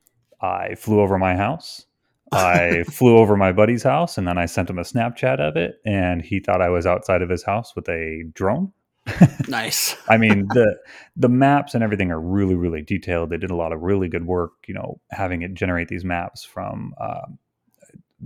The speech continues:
Speaker 1: basically Google Maps, but I think they're saying it's Bing. Um,
Speaker 2: Bing.
Speaker 1: yeah. Mm. <laughs>
Speaker 2: You know what Bing is for? It's to find Google.
Speaker 1: Yeah, exactly.
Speaker 2: <laughs> It's what
Speaker 1: How
Speaker 2: old people
Speaker 1: to
Speaker 2: use to
Speaker 1: get to
Speaker 2: find Google.
Speaker 1: Google. <laughs>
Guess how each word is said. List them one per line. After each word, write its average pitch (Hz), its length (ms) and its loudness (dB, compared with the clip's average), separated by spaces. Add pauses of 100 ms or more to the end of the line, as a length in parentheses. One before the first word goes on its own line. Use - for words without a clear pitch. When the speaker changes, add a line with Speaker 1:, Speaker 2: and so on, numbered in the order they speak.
Speaker 1:
basically 92 400 -2
Google 82 240 -6
Maps, 80 360 -8
but 82 120 -8
I - 20 -4
think - 160 -10
they're 87 100 -8
saying 76 320 -8
it's 76 200 -14
Bing. 82 400 -8 (520)
Um, - 460 -6 (400)
Speaker 2:
Bing. 95 360 -10 (200)
Speaker 1:
yeah. 78 480 2
Mm. 78 320 -6 (560)
<laughs> - 640 0 (520)
Speaker 2:
You 160 240 4
know 202 120 6
what 180 200 4
Bing 151 160 6
is 156 160 0
for? 156 360 0 (200)
It's - 100 -20
to 135 100 -8
find 139 320 0
Google. 98 400 -10 (300)
Speaker 1:
Yeah, 120 220 2
exactly. 92 640 0
Speaker 2:
<laughs> - 40 -2 (400)
It's 226 140 -8
what 202 120 -4
Speaker 1:
How 165 80 0
Speaker 2:
old 135 120 2
people 135 140 2
Speaker 1:
to 127 80 -2
Speaker 2:
use 123 160 -2
to - 80 -2
Speaker 1:
get - 40 0
to - 60 -8
Speaker 2:
find 120 260 -2
Google. - 480 -6
Speaker 1:
Google. - 220 0
<laughs> - 60 0